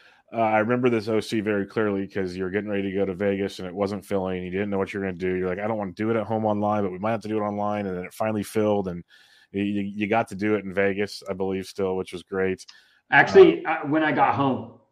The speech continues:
Speaker 1: Oh,
Speaker 2: I
Speaker 1: okay,
Speaker 2: did,
Speaker 1: so
Speaker 2: I
Speaker 1: what
Speaker 2: did it the
Speaker 1: it did,
Speaker 2: night
Speaker 1: it
Speaker 2: that
Speaker 1: did,
Speaker 2: I got
Speaker 1: it
Speaker 2: home.
Speaker 1: did
Speaker 2: Yeah.
Speaker 1: expand that far out. I remember it just kept getting pushed back and pushed back, and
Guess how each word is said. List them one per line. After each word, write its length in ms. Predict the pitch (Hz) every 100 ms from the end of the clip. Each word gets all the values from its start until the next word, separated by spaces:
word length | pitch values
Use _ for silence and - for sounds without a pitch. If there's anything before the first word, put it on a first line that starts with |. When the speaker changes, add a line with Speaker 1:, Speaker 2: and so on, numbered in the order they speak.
| _ 117
Speaker 1:
Oh, 100 | 123
Speaker 2:
I 0 |
Speaker 1:
okay, 160 | 131
Speaker 2:
did, 80 | 110
Speaker 1:
so 120 | -
Speaker 2:
I 60 | 117
Speaker 1:
what 200 | 110 -
Speaker 2:
did 20 |
it 20 |
the 60 | -
Speaker 1:
it 60 | 139
did, 60 |
Speaker 2:
night 160 | 135 151
Speaker 1:
it 60 | 143
Speaker 2:
that 60 | 170
Speaker 1:
did, 40 |
Speaker 2:
I 100 | 139
got 200 | 131 120
Speaker 1:
it 20 |
Speaker 2:
home. 360 | 113 120 113 107
Speaker 1:
did 120 | 120
Speaker 2:
Yeah. 60 | 113
Speaker 1:
expand 400 | 107 104 98 95
that 140 | 90
far 240 | - 98 90
out. 60 |
I 20 |
remember 220 | 95 120 120
it 20 |
just 100 | 101
kept 160 | 123
getting 160 | 117 98
pushed 260 | - 123 -
back 280 | 117 110
and 120 | 101 -
pushed 220 | 113 -
back, 300 | 110 110 104
and 120 | 92